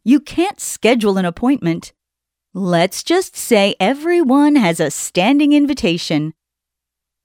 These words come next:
Blue McKenna wasn't accepting hers very gracefully.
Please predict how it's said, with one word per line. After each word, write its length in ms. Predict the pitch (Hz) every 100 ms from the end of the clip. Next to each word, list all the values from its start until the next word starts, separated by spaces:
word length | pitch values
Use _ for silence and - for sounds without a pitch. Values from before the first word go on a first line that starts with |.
| -
Blue 320 | 202 247 254
McKenna 600 | 202 - 269 269 339 381 _
wasn't 640 | 196 208 233 226 185 151 -
accepting 540 | 208 - 196 - 180
hers 360 | 170 233 202 185
very 240 | 170 156
gracefully. 680 | 156 170 165 - 170 170 185